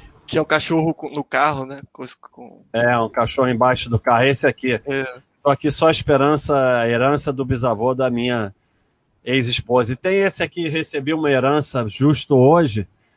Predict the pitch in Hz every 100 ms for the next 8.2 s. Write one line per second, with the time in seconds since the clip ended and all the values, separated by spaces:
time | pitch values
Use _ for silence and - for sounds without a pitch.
0 | _ _ _ _ _ 135 135 143 135 139
1 | - 143 135 117 147 135 139 117 113 127
2 | 104 123 151 147 160 151 143 151 143 117
3 | 90 _ - 131 135 131 143 139 147 127
4 | - 131 - - 139 143 - 165 - 170
5 | 127 156 131 127 180 180 - 143 - 143
6 | 151 139 147 135 160 127 143 143 147 143
7 | 156 143 117 139 135 139 135 139 127 -
8 | - 107